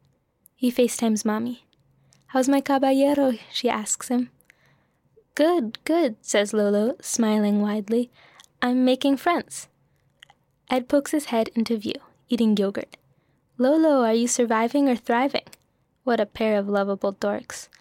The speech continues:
"Thriving, claro, señor," says Lolo. "No bears?" says Mommy. "No bears." Once Lolo has finished telling them that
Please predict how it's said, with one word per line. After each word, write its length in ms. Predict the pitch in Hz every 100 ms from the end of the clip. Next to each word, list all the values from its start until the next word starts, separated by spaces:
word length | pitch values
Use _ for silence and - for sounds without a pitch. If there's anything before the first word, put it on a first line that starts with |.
| - _ _ -
"Thriving, 540 | 233 233 240 226 208
claro, 320 | 214 220 220
señor," 580 | 233 240 226 208 202 208
says 240 | - 226
Lolo. 380 | 226 220 233 247 - _ _ _
"No 180 | 240 240
bears?" 460 | 214 214 220 277 - -
says 260 | - 294 277
Mommy. 420 | 277 285 302 285 _ _ _ _ -
"No 160 | 226
bears." 480 | 208 - 262 - - _ _ _ _ _ _ _ _ _ _ _ _ _ _ _ 262
Once 220 | 262 269
Lolo 300 | 285 311 330
has 220 | 294 269
finished 360 | 254 233 240 -
telling 380 | 220 202 202 202
them 300 | 214 220 220
that 180 | 226